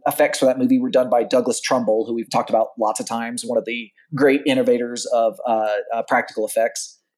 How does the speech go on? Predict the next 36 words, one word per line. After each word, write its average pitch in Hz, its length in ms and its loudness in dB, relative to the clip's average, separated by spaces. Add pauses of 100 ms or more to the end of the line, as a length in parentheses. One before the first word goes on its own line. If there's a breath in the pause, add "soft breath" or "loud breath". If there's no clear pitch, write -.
If 143 120 0
you 180 60 4
guys 185 120 6
haven't 165 200 2
seen 165 160 -4
that 160 180 2
one, 180 260 -2 (240)
it's 175 140 0
a 175 60 0
cool 185 220 2
movie. 160 200 4
It's 113 120 -4
kind 208 160 0
of - 60 -2
a - 40 -8
slow-paced 147 960 2
movie 185 460 -4
because 139 260 0
they 135 120 4
followed 135 480 2
the, 123 200 -2 (160)
Crichton's 202 340 2
books 170 300 2 (180)
are 156 320 6
kind 143 320 -2
of 117 120 0
like 123 240 0 (180)
that. 113 340 2
They're 143 200 6
more 160 180 4
like 131 200 2
think - 420 -4
pieces 110 480 -6
than 117 100 0
they 113 120 2
are 110 160 0